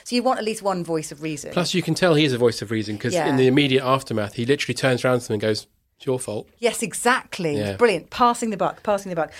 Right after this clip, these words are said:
Speaker 1: But I like the idea that he'd have tools and you'd probably be able to get you into lift shafts and all that kind of stuff.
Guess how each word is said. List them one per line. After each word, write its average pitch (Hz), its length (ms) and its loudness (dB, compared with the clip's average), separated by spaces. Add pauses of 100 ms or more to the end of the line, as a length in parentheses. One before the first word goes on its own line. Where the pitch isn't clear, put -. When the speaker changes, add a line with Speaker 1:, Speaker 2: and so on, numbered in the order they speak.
(160)
Speaker 1:
But 220 80 2
I 233 80 6
like 262 180 6
the 247 80 6
idea 220 160 4
that 220 100 -2
he'd 226 120 -4
have 208 180 -2
tools 190 380 -4
and 175 100 -6
you'd 170 100 -8
probably 160 460 -6
be 165 140 -2
able 156 100 0
to - 60 -12
get 175 140 -6
you 156 100 -6
into 160 120 -8
lift 165 200 -4
shafts 143 340 -4
and 156 60 -10
all 147 60 -10
that 147 160 -6
kind 147 120 -14
of 135 80 -14
stuff. 139 300 -8